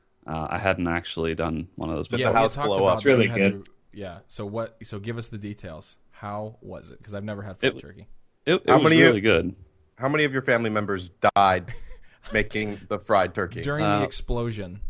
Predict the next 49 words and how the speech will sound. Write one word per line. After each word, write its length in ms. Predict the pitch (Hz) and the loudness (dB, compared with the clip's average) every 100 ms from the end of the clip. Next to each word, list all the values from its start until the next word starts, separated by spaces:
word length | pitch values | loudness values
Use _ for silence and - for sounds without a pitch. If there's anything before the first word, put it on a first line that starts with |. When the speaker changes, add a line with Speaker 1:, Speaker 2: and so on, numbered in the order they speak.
| - _ _ - | -10 _ _ -12
Speaker 3:
Yeah, 100 | - | 0
Speaker 1:
like, 120 | 110 | 0
Speaker 3:
how 80 | 104 | 2
many 140 | 104 | -4
were 80 | 98 | 0
Speaker 1:
well, 160 | 120 107 | 2 4
Speaker 3:
lost? 220 | 104 - - _ _ _ _ _ - | 2 -4 -20 _ _ _ _ _ -4
Speaker 1:
I 80 | 104 | 0
guess 300 | 113 104 - _ - | 0 -2 -8 _ -2
technically, 480 | 139 143 131 123 | 0 0 0 2
like, 200 | 117 95 | 4 2
three 260 | - - 123 | 0 0 0
quarters 460 | - 120 139 165 170 | 2 0 0 -2 -4
of 100 | 165 | -2
someone, 520 | 175 175 180 190 185 _ | -2 -2 -4 -6 -8 _
but, 320 | - 95 - | 2 2 2
uh, 200 | 120 113 | 4 4
Speaker 2:
Oh, 20 | 92 | 4
yeah, 220 | 98 90 | 0 -4
yeah. 220 | 82 82 - _ _ - | -6 -12 -18 _ _ -4
Speaker 1:
but 200 | - 95 | 2 2
yeah, 260 | 98 90 85 | 4 4 4
it, 160 | 110 - | 2 2
you 140 | 123 | 2
know, 240 | 98 82 - | 2 0 -4
we, 240 | 110 117 117 - | -2 -2 -2 -2
a 60 | |
little 220 | 120 147 135 | 4 6 6
bit 120 | 120 | 6
of 80 | 104 | 6
injury, 320 | 101 101 101 | 2 2 4
but 120 | 98 | 4
I 40 | |
feel 200 | 98 113 | 4 2
like 180 | 104 98 | 0 0
you're 120 | 90 92 | 0 0
always, 520 | 92 87 87 - - | 0 0 -2 -8 -8
you're 100 | - 113 | -6 -2
kinda 200 | 175 127 | 2 4
always 320 | 113 101 98 | 6 4 4
taking 320 | 98 95 95 | 0 0 -2
that 180 | 90 - | -2 -2
risk, 500 | 87 87 - - - _ _ _ _ | 0 0 -2 -10 -16 _ _ _ _
uh, 260 | - 85 85 | -2 2 2
with 480 | 85 90 85 85 - - | 4 6 6 4 -4 0
boiling 400 | 95 92 90 90 | 4 6 6 0
hot 460 | - 90 82 - - | 0 2 2 0 -8
peanut 320 | - 92 87 | -2 2 2
oil. 420 | 85 82 80 87 | 2 2 2 0